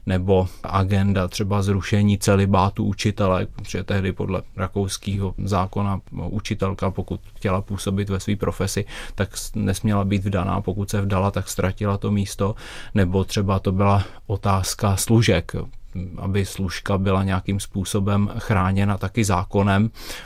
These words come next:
protože aby se na ní vztahovalo třeba pojištění, sociální, zdravotní pojištění, nebo jiná věc byla samozřejmě otázka toho umělého přerušení těhotenství, který se taky před válkou už objevuje, ty požadavky, aby žena měla právo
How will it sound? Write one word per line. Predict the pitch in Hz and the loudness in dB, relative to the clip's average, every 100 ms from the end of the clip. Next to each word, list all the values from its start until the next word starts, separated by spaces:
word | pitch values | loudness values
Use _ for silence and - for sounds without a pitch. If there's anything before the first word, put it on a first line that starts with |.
| - | -10
protože | 92 101 95 98 95 | -8 -4 -2 -2 -2
aby | 98 95 | -2 0
se | 92 104 | 0 2
na | 95 | 2
ní | 95 | 0
vztahovalo | - 92 95 95 | 0 0 0 0
třeba | 98 95 | 2 2
pojištění, | 92 98 98 - 104 101 104 98 - | 2 0 0 0 2 2 2 0 -4
sociální, | - 101 - 95 92 98 92 | -6 -6 -2 0 2 0 0
zdravotní | 98 101 95 98 104 | 0 0 0 -2 -2
pojištění, | 101 95 - 104 101 101 - - - | 0 -2 -2 0 0 0 -6 -14 -4
nebo | 92 90 92 - | -2 2 0 0
jiná | 101 101 98 | 0 2 2
věc | 98 98 - | 2 2 0
byla | 107 98 95 - - | -2 -2 -2 -6 -10
samozřejmě | - 92 95 101 101 98 | -4 -4 -2 0 0 0
otázka | 101 104 98 - 104 101 98 - | 0 0 0 0 0 2 0 -4
toho | 95 | -4
umělého | 98 101 98 98 101 | -2 0 0 0 -2
přerušení | - 98 98 104 104 | -2 -2 -2 0 0
těhotenství, | 104 101 110 98 95 95 | 2 2 2 0 -2 -4
který | 95 92 92 | -6 -6 -4
se | - | -4
taky | 92 - 95 - | -4 -4 -6 -6
před | - 98 | -4 -2
válkou | 98 98 - 101 101 - - - | 0 0 0 -2 -2 -10 -14 -8
už | 104 | -6
objevuje, | - 95 104 101 104 101 | -4 -2 0 2 2 0
ty | 101 101 | -2 -4
požadavky, | 101 98 95 95 - 95 | -2 0 0 -2 -2 -2
aby | 92 95 | -2 -2
žena | 101 98 | 0 0
měla | 98 101 95 98 | 2 2 2 0
právo | 101 92 95 95 | 0 0 2 0